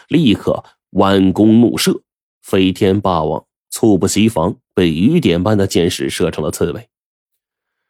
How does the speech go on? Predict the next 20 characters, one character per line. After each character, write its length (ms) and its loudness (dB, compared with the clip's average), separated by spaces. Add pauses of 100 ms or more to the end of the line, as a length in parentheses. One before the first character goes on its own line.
(200)
转 220 4
眼 180 4
间 220 2
风 200 0
云 200 4
突 180 0
变， 240 -2 (200)
盗 240 2
匪 260 -2
们 160 2
这 200 0
边 220 0
是 260 -2
折 200 -2
损 160 -4
了 120 -2
主 160 -8
将， 180 -4 (180)
顿 220 2
时 300 -4